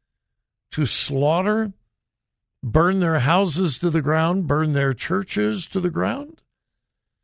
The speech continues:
Please, somebody tell me what climate change has to do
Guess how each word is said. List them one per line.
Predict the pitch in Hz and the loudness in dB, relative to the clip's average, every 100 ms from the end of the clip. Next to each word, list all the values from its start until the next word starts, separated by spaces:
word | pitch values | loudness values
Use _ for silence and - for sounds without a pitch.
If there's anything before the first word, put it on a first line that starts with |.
| _ _ _ _ _ _ _ - | _ _ _ _ _ _ _ -8
Please, | 220 254 254 160 - - - _ _ _ _ _ _ _ | 0 2 2 0 -6 -14 -18 _ _ _ _ _ _ _
somebody | - - 240 233 190 | -6 -2 0 0 0
tell | 175 - 185 | 0 0 0
me | 196 139 127 | 2 2 0
what | 147 143 - | 0 -2 -4
climate | - - 196 269 240 165 | -12 -6 -4 -2 -4 -6
change | - 120 95 78 80 - - _ _ _ _ _ _ _ _ _ _ _ _ | -6 -4 -4 -8 -14 -20 -20 _ _ _ _ _ _ _ _ _ _ _ _
has | - 147 147 123 | -4 0 0 -2
to | 143 | -4
do | 123 131 117 117 | -2 -2 -2 -4